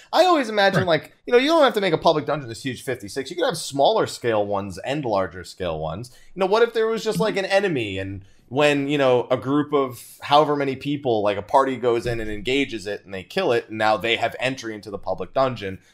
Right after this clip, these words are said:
Speaker 1: and nobody else can enter that public dungeon until they're done. That's pretty much how Baldesion Arsenal works right now anyway. Other people can't go in while another group is running. Bosses won't spawn anymore. It's pretty much reserved. But it's easier to manage on a smaller scale when you have this, like,
Speaker 2: Right.
Speaker 1: kill a boss to get entry thing, and then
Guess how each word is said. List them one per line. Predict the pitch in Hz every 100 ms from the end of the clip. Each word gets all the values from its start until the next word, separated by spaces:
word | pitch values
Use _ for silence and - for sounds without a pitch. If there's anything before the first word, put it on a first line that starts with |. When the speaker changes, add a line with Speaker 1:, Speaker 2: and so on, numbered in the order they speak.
| _
Speaker 1:
and | 120
nobody | 127 120
else | 117 117
can | - 101
enter | 101 110
that | 95 -
public | 92 90
dungeon | - 139 110 101
until | 95 92 82
they're | 80
done. | 120 107 - -
That's | -
pretty | 262
much | 262
how | 202 165
Baldesion | 160 151 127
Arsenal | 117 127 123
works | 101 104 -
right | 107
now | 90
anyway. | 92 143 90 80
Other | 151 156
people | 147 160 113
can't | - 107
go | - 90
in | 113 92
while | 80
another | 85 82 76
group | 101 98 71
is | -
running. | 101 92 80 - - -
Bosses | 107 131 127 98
won't | 98 82
spawn | - 87 82
anymore. | 85 76 76 85
It's | 104
pretty | - 120 123
much | 104
reserved. | 92 85 107 92 85 - - - - - - - - - _ _
But | 156
it's | 180
easier | 196 196
to | 185
manage | 190 190 156
on | 147
a |
smaller | 139 156 143 127
scale | - 156 151 127
when | 120 117
you | 120
have | 120 101
this, | 113 -
like, | 110
Speaker 2:
Right. | 151 131
Speaker 1:
kill | 117
a | 98
boss | 101 120 113
to | 110
get | 101 104
entry | 117 - 95
thing, | - 95 92
and | 92 90
then | 85 87